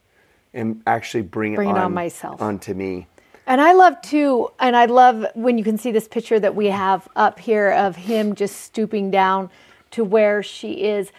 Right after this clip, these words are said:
Speaker 2: One of my favorite ways I was ever taught this story was someone had us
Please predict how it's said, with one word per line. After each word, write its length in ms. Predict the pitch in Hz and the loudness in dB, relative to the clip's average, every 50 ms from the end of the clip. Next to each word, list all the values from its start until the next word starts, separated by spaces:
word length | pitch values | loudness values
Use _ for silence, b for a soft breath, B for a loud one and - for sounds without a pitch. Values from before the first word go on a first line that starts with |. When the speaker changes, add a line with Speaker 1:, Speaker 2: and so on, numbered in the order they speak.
| b b b b b | b b b b b
Speaker 2:
One 140 | 226 262 | -2 0
of 60 | 294 294 | 0 0
my 140 | 277 262 247 | 0 0 -2
favorite 400 | 247 - 269 262 269 254 247 - | -2 0 -2 0 0 0 -2 0
ways 260 | 226 233 226 214 220 | 2 2 2 2 2
I 80 | 220 208 | -2 -4
was 140 | 202 190 - - | -4 -4 -4 -4
ever 220 | 208 202 208 202 | -4 -4 -4 -6
taught 440 | 196 - 190 196 180 - - - - | -6 -6 -4 -4 -4 -4 -4 -8 -6
this 240 | - 185 175 170 - | -6 -6 -6 -6 -10
story 800 | - - - - - - - 226 196 196 190 185 180 175 170 _ b b b b b b b b b b _ - | -14 -20 -20 -20 -16 -8 -4 -2 0 0 0 0 -2 -6 -8 _ b b b b b b b b b b _ -4
was 260 | 233 214 233 226 226 | 0 0 0 0 0
someone 320 | - 254 247 247 247 226 220 | -2 -4 -2 -2 -2 -4 -4
had 240 | 214 214 233 226 | -6 -6 -4 -4
us 220 | 226 214 202 - | -2 -4 -4 -6